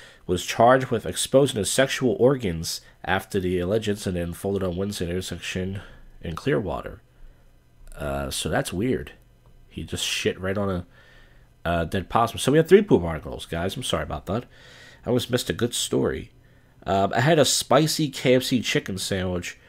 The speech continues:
with mashed potatoes and gravy and a large mac and cheese. Then for dinner, I had pork chops with, uh, corn and broccoli. <laughs> Then at nighttime, I had a pizza and a half a cheesesteak.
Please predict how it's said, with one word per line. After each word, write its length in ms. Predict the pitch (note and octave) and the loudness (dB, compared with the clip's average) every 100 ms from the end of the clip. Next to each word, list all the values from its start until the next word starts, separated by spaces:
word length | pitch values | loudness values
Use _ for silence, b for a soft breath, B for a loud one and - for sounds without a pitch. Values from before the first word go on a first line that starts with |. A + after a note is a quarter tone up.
| b | b
with 120 | - F#2 | -6 0
mashed 300 | G#2+ C3+ - | 2 2 0
potatoes 460 | B2+ - A#2+ A#2 | 0 6 6 6
and 100 | G#2 | 0
gravy 460 | F2+ G#2 B2+ G#2 F2 | 0 2 4 2 0
and 100 | F2 | -2
a 40 | |
large 340 | F#2 A2 A#2 - | 2 2 2 -2
mac 240 | G2+ G#2+ | -2 -2
and 100 | F2+ | -6
cheese. 520 | - C#3 A#2+ F#2 - b b b b - | -4 0 0 -2 -8 b b b b 2
Then 180 | D3+ F3 | 2 4
for 120 | D3+ | 0
dinner, 520 | G2+ B2+ C3 G2 F#2 - | 2 4 4 2 -2 0
I 80 | A#2 | 0
had 160 | A2 | 0
pork 260 | - C#3 D3+ | 2 0 2
chops 460 | - G#2 G2 - | 2 2 2 -2
with, 360 | F2+ G2 G2+ - - b b b - | -2 0 0 -6 -20 b b b -4
uh, 200 | F2+ F#2 | 0 0
corn 360 | - - D3 | -2 -2 2
and 120 | C#3 A2+ | 2 2
broccoli. 600 | A#2 B2+ D3 A2+ E2+ - | 6 6 6 0 -2 -2
<laughs> 60 | - B B B B B - - E3 G3+ E3+ | -6 B B B B B -20 -10 0 2 10
Then 180 | E3 A3 | 12 12
at 160 | G3 | 12
nighttime, 800 | B2 D#3+ A#3 - B2+ F#2+ F2+ G2 B B B | 12 10 10 6 2 4 2 -2 B B B
I 80 | C3 | 4
had 180 | D#3 B2+ | 6 6
a 60 | |
pizza 720 | G#2 - E3+ F#3 - A2 F#2 - | 4 4 2 4 2 4 4 2
and 100 | G#2 | 0
a 60 | |
half 300 | G#2 B2 C3+ | 2 2 2
a 60 | G#2+ | 0
cheesesteak. 720 | - - F3 - - F2+ F2 | -2 -2 -2 -2 -2 -2 -4